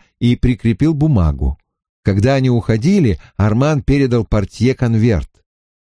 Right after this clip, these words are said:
"Тебе известно, в какие компании вкладывался Стивен?"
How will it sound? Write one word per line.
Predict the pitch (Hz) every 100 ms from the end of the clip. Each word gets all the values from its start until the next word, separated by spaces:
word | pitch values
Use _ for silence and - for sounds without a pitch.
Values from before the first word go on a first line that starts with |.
| _ _ _ _ _ _ _ _ -
"Тебе | 117 143 165
известно, | 131 165 233 233 143 120
в |
какие | - 143 165 160
компании | 160 160 160 147 127
вкладывался | 120 - 135 127 117 117 123 120
Стивен?" | - 123 92 73